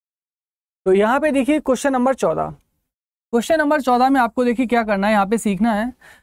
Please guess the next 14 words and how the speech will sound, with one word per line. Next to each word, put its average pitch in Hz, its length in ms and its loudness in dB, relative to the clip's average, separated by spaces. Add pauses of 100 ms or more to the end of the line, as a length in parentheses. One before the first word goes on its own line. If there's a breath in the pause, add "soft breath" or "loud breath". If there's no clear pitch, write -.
(160)
जो 208 140 2
आपका 302 300 0
ट्रू 285 300 0
वैल्यू 269 380 2
होता 226 300 2
है, 220 300 0
ट्रू - 840 -6
वैल्यू, 202 580 0 (1500)
ट्रू 277 180 2
वैल्यू 226 320 2
of 233 260 -2 (1300)
load 254 380 2
power 196 340 2
factor - 420 -8